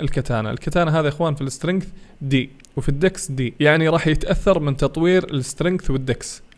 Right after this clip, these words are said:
اي شيء من الستات الثاني طورته ما راح يتاثر بتطوير الدمج هذا السلاح. طيب الحين كميه التطوير او كميه الدمج اللي يتطور يعتمد على الحرف اللي موجود جنب، آه، السترينث او الدكس.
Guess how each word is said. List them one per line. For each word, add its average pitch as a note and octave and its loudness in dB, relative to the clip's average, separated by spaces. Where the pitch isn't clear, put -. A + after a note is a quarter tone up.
اي G3+ 6
شيء E3+ 0
من C#3+ -2
الستات D3 0
الثاني C#3+ 0
طورته E3 0
ما C#3+ -2
راح C3+ 0
يتاثر D3+ -4
بتطوير C#3 -2
الدمج C3+ -4
هذا B2 -2
السلاح. - -8
طيب C#3+ 4
الحين D3+ 0
كميه F3 2
التطوير D3 -2
او C#3 -2
كميه D#3 0
الدمج C#3 -2
اللي C#3 -2
يتطور F#3 0
يعتمد D3+ -2
على B2+ 0
الحرف D#3 -2
اللي C#3 -4
موجود C#3 -2
جنب، C#3+ 0
آه، B2+ -2
السترينث D3 -4
او C#3 -2
الدكس. B2 -8